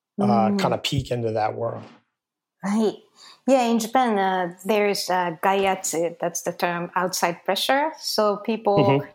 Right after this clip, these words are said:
Speaker 2: Japanese people tend to recognize, "Oh, oh, wow, what we're doing is very important or valuable,"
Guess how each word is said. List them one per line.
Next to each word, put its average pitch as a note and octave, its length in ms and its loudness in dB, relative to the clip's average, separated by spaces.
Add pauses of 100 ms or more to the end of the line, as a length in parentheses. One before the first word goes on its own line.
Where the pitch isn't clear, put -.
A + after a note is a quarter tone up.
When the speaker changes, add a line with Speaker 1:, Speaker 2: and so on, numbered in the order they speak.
Speaker 2:
Japanese A3+ 360 2
people A3 400 -2
tend C#4 200 2
to A#3 60 6
recognize, F#3+ 640 2
"Oh, F3 180 2
oh, C4 140 6
wow, G3 240 4
what B3+ 160 6
we're B3 160 4
doing A3+ 260 2
is E3+ 140 -2
very F#3+ 340 2
important F3 600 0
or E3 80 -2
valuable," E3+ 680 2